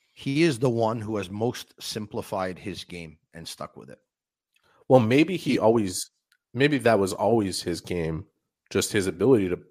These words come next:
Speaker 2: to play it at the pro, pro level after four years of college. And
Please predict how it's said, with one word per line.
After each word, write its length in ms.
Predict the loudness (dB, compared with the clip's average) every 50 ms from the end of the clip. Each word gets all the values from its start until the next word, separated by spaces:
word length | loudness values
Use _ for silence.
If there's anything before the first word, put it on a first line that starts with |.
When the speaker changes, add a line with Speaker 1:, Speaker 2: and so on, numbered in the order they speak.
| _ _ _ _ _ _ _ -12
Speaker 2:
to 80 | -6
play 340 | -4 -2 0 2 2 4 4
it 200 | 2 0 -2 -8 _ _ _ _ _ _ _ _ _ _ _ _ _ -10
at 80 | -10
the 60 | -8
pro, 380 | -4 4 6 8 8 8 6 2 -6 _ _ _ _ _ _ _ _ _ _ _ _ _
pro 220 | 12 12 12 12
level 320 | 12 10 8 8 8 6 4
after 200 | 2 -2 -4 -2
four 200 | 0 2 4 4
years 160 | 4 2 0
of 80 | -2 -4
college. 600 | 2 4 6 6 6 4 2 -2 -6 -10 -14 -18 _ _ _ _ _ _ _ -2
And 260 | 0 2 2 2 0